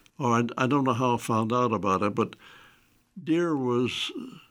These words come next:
auctioning off a flatbed tr-, trailer. And I thought, "You know, we could haul that into the park and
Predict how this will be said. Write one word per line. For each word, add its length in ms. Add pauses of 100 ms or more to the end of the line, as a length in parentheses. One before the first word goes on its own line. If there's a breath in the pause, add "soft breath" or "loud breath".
(120)
auctioning 600
off 320
a 80
flatbed 720
tr-, 160 (160)
trailer. 460 (1400 soft breath)
And 200
I 120
thought, 380 (200)
"You 200
know, 220
we 280
could 500 (520 soft breath)
haul 380
that 240
into 260
the 140
park 500
and 360